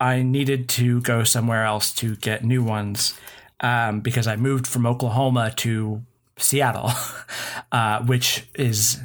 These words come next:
not the same state, not the same time zone, twice removed. It's a bit of a, it's a bit of a move. It's a bit of a quest to go from Seattle to Oklahoma. Um,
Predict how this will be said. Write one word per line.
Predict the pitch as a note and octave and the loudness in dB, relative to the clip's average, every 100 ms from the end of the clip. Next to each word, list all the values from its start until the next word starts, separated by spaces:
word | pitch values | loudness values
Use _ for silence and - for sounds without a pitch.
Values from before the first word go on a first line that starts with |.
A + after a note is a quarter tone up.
| - | -10
not | C3+ F3 A#3+ F#3+ | -2 0 0 0
the | |
same | F3 D#3+ C3+ | 2 2 0
state, | - C#3+ D3 - - - - - | 0 0 0 -6 -20 -20 -16 -2
not | F3 G3+ D3 | 0 0 0
the | D#3+ | 2
same | F3 E3 D#3 D3+ D3+ - - D#3+ D#3 D#3 | 4 4 2 0 -2 -8 -14 -12 -10 -4
time | D#3+ D#3+ D#3+ | 0 0 2
zone, | F3 F3 F3 F3 F#3 F#3+ | 2 2 2 0 0 0
twice | - D#3 D#3 E3 | 2 2 2 0
removed. | D3 E3 E3+ D#3+ - - - - - | 0 2 0 -2 -4 -8 -12 -18 -4
It's | E3 | 0
a | D3 | 2
bit | A3 A3+ | 2 2
of | G3 D#3+ | 0 2
a, | E3 E3+ | 2 0
it's | E3 | -2
a | D3+ | 0
bit | B3 | 0
of | A#3+ | 0
a | G3+ | 0
move. | E3+ C#3 A2 A#2+ | 2 0 -2 -2
It's | B2+ | 0
a | B2+ | 0
bit | A#2 A3+ A3+ | 0 0 0
of | E3+ | -2
a | F#3+ | -2
quest | - C#3+ G2+ - - - - | 0 0 2 2 0 -4 -6
to | C3+ | -2
go | C3 | 0
from | A#2 B2+ A2+ G#2+ G#2+ A#2+ - - | 2 2 2 0 -2 -6 -8 -2
Seattle | C#3 A#2 A2 A2+ | 0 2 0 0
to | |
Oklahoma. | G#2+ A2 - G2 A#2 D3+ D#3+ - - - - - - - - - - - | 0 -2 -4 -2 0 0 -2 -6 -16 -14 -12 -12 -12 -14 -14 -16 -18 -6
Um, | E3 E3 E3 D#3 D#3 D3+ | 0 2 2 0 -4 -6